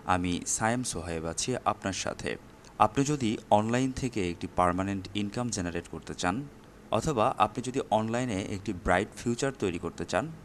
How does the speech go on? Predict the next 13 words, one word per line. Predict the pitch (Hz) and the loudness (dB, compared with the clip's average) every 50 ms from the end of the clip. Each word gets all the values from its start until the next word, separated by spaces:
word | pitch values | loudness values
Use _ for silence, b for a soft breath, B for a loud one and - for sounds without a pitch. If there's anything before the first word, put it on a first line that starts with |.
| - - - - | -20 -20 -2 0
তাহলে | - 120 131 143 127 95 87 123 - - | 2 2 4 4 4 4 4 2 2 0
ফ্রিল্যান্সিংয়ের | - 123 117 123 135 139 135 - 139 135 139 135 120 | 2 2 2 2 2 0 -2 -2 -2 0 0 -2 0
বিকল্প | 95 95 87 90 90 85 - 80 | -2 0 2 2 2 2 0 -2
নেই। | 80 78 67 57 50 - - - - B B B B B - | -2 0 -2 -2 -4 -6 -12 -16 -20 B B B B B 2
আজকের | - 107 - - - 151 | 2 4 4 2 0 2
এই | 160 160 | 0 0
ভিডিওতে | 139 117 127 120 147 147 143 143 151 | 0 -2 -2 0 0 0 2 2 0
আমি | 135 120 104 | 0 2 0
আলোচনা | 92 90 - - 92 92 90 | 0 0 -2 -2 -4 -4 -2
করব | - 90 90 85 98 120 151 170 - - - - | -2 -2 -2 0 0 0 0 0 -4 -10 -10 -4
কিভাবে | - 143 139 156 165 139 120 135 156 - | -2 0 0 0 2 2 2 0 0 2
আপনি | - 104 - - 113 104 104 104 - - - - | 0 0 0 -2 -4 -4 -4 -4 -6 -8 -8 -8
ওয়েবসাইট | 104 95 107 120 131 135 - 147 147 151 | 0 4 4 4 4 2 0 0 0 0